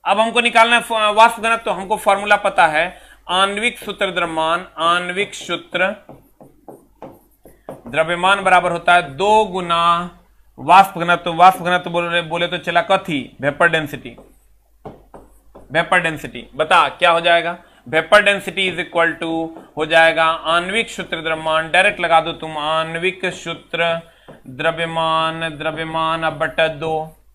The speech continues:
आणविक सूत्र द्रव्यमान अभी तुरंत निकालो, अंठानवे,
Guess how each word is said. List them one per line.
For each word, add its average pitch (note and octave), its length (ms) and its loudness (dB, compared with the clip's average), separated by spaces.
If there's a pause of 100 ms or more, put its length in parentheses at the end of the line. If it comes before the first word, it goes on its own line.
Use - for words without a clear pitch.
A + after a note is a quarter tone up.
(340)
आणविक F#3 260 2
सूत्र G#3 180 -6
द्रव्यमान G#3+ 260 4
अभी G#3 120 4
तुरंत A3+ 260 0
निकालो, A3 320 4
अंठानवे, G3 760 0